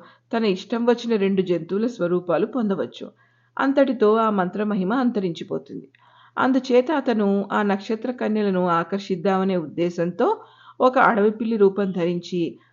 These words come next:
మండపానికి సమీపాన గడ్డిలో పొంచి ఉండి నిద్రపోతున్నట్టు నటించాడు. మామూలు వేళకు నక్షత్ర కన్యలు భూలోకానికి దిగివచ్చి మండపంలో నృత్యం చేస్తూ ఉన్నారు. ఇంతలో అడవి పిల్లి నెమ్మదిగా లేచి వారి దగ్గరగా పోబోయేసరికి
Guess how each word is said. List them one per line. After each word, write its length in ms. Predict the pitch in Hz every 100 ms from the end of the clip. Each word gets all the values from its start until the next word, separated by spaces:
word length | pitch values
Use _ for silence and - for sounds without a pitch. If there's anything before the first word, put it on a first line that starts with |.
| _
మండపానికి 640 | 214 233 247 247 254 254 262
సమీపాన 640 | 226 196 202 202 202 202
గడ్డిలో 480 | 196 185 170 196 214
పొంచి 400 | 214 170 170 196
ఉండి 460 | 180 170 156 - _ _ _
నిద్రపోతున్నట్టు 840 | 247 240 233 202 180 160 127 - 294
నటించాడు. 600 | 330 226 - - - - _ _ _ _ _ _ -
మామూలు 380 | 233 269 320 311
వేళకు 580 | 269 233 233 214 190 196
నక్షత్ర 460 | 185 185 202 208
కన్యలు 540 | 208 208 202 185 165 170
భూలోకానికి 680 | 165 170 175 180 202 202 196
దిగివచ్చి 720 | 170 156 160 - 349 403 - _ _ _ 247
మండపంలో 560 | 247 254 247 220 196
నృత్యం 380 | 254 214 - 185 196
చేస్తూ 320 | 165 165 -
ఉన్నారు. 340 | 240 226 120 - _ _ _ _ _
ఇంతలో 480 | 269 277 285 240 214
అడవి 320 | 214 190 208
పిల్లి 280 | 226 226 226
నెమ్మదిగా 520 | 214 185 180 185 202
లేచి 540 | 208 170 165 233 370 - _ _ -
వారి 220 | 240 240
దగ్గరగా 600 | 185 156 151 214 220 233
పోబోయేసరికి 1200 | 226 190 180 190 190 196 185 185 196 160 165 -